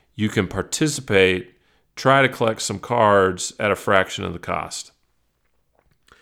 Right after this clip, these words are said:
And then just talking about cards, things, cards I'm chasing, cards I'm acquiring, cards I'm selling, cards I have, cards that many of you may have that,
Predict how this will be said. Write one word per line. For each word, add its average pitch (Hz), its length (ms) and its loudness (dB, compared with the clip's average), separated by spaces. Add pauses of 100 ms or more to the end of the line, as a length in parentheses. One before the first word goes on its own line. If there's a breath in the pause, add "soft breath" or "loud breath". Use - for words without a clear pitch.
(240 soft breath)
And 113 140 4
then 156 100 8
just 135 160 0
talking 123 200 8
about 95 180 2
cards, 80 500 -2 (240)
things, 127 360 2
cards 135 320 6
I'm 120 120 4
chasing, 123 460 2
cards 123 300 6
I'm 117 100 -2
acquiring, 110 600 4
cards 117 300 4
I'm 110 140 0
selling, 107 500 0
cards 113 300 -2
I 107 120 0
have, 101 600 2 (540 soft breath)
cards 120 260 6
that 101 300 0
many 117 260 2
of 101 140 2
you 120 120 4
may 139 200 4
have 117 380 4
that, 101 220 0